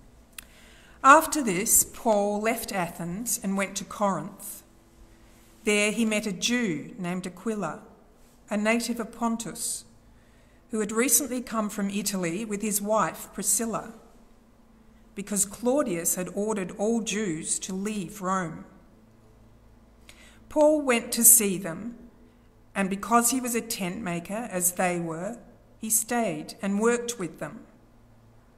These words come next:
Every Sabbath he reasoned in the synagogue, trying to persuade Jews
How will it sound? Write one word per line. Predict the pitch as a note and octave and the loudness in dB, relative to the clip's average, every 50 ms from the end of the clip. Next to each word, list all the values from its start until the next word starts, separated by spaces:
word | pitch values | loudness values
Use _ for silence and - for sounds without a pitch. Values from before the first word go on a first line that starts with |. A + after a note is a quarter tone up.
| - - - - - - - - - - - - - - - - - - - - | -20 -20 -20 -20 -20 -20 -20 -20 -20 -20 -20 -20 -20 -20 -20 -20 -20 -20 -10 -2
Every | A#3 A3 A3 A3 A3+ A#3+ A#3+ | 0 0 2 2 2 2 6
Sabbath | A#3+ A#3+ - B3 A3 G3+ G3+ G3+ G3+ G3 - - | 8 8 8 8 6 4 4 2 0 -2 -4 -6
he | - - G3+ G3 | -8 -4 -4 -2
reasoned | F#3+ F3 G3 G3+ G#3+ A3 G#3 - - A3 A3 A3 A3+ A3+ | -2 0 0 0 0 0 0 2 0 0 0 -2 -4 -4
in | G3+ F#3+ | -4 -2
the | F#3 F3 | 2 4
synagogue, | - - G#3 G3 F#3 F3 F3 F#3 E3+ F3 F3+ G3 - - - - - - - - - - - - - - - - | 4 4 4 2 -2 -4 -4 -4 -4 -4 -4 -8 -10 -16 -20 -20 -20 -20 -20 -20 -20 -20 -20 -20 -20 -20 -18 -12
trying | - - B3 A#3+ A#3+ B3 B3+ A#3+ | -6 0 4 4 4 4 4 0
to | A#3+ - | -4 -2
persuade | - A#3+ - - - A#3+ A#3 A#3 A#3 A#3 - A#3+ | 2 4 4 4 4 4 2 2 2 0 -2 -4
Jews | - A3 G#3+ A3 A3+ A#3 B3 C4 - - | -6 -4 -4 -2 -2 -4 -2 -2 -2 -4